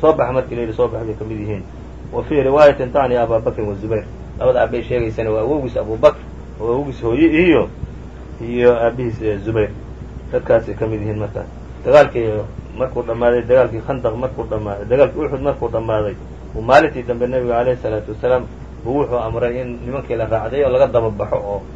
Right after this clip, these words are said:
meel Xamraa ul Asad la yidhaha marka inta la, la gaadhay la soo noqday. Marka dadkii iyagoo shalay dagaalamay oo aad dhawaacyo ugu yaallaan oo nabarraysan oo taba-, eh, maxaa, tabartooda ay tacbaan tahay, ayay haddana soo baxeen markuu Nabiga alayhi salaatu wasalaam la soo baxo uu yidhi.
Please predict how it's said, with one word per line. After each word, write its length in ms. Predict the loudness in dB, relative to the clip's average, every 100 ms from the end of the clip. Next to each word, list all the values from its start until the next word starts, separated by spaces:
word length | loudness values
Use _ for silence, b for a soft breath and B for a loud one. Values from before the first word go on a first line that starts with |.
| -12 -2
meel 160 | 2 2
Xamraa 300 | 0 2 2
ul 80 | 0
Asad 220 | -4 -2
la 60 |
yidhaha 160 | 0 0
marka 160 | -2 -6
inta 180 | -6 -6 -6 -14 -16 -14 -8
la, 60 | -6 -6 -10 -6
la 80 | -6
gaadhay 380 | 0 4 4 2 -4 -10
la 60 | -6
soo 120 | -4
noqday. 300 | -2 -4 -6 -10 -12 -14 -12 -10
Marka 180 | -2 0 0 -4
dadkii 320 | -6 -6 -4
iyagoo 340 | 0 0 0
shalay 260 | 6 8 8
dagaalamay 560 | 6 6 6 6 4
oo 140 | 2 4
aad 220 | 4 4 2
dhawaacyo 420 | 0 2 2 0 -4
ugu 100 | 0
yaallaan 460 | 4 4 4 0
oo 60 | 0
nabarraysan 600 | -2 -2 -4 -6 -4 -2
oo 280 | 0 0 -2 -6 -12 -12 -4
taba-, 260 | 6 6
eh, 140 | 4 -4
maxaa, 220 | -4 -6
tabartooda 480 | 2 2 4 4 4
ay 80 | 2
tacbaan 400 | 0 8 6 6
tahay, 200 | -4 -6 -10 -14 -16 -8
ayay 140 | -4 -2
haddana 280 | 0 0
soo 160 | 2 0
baxeen 220 | 0 -6
markuu 180 | -6 -4
Nabiga 320 | -6 -6 -6
alayhi 220 | -4 -6
salaatu 220 | -4 -6 -4
wasalaam 140 | -6
la 60 | -2
soo 120 | -4
baxo 220 | -4 -6
uu 100 | -10
yidhi. 140 | -12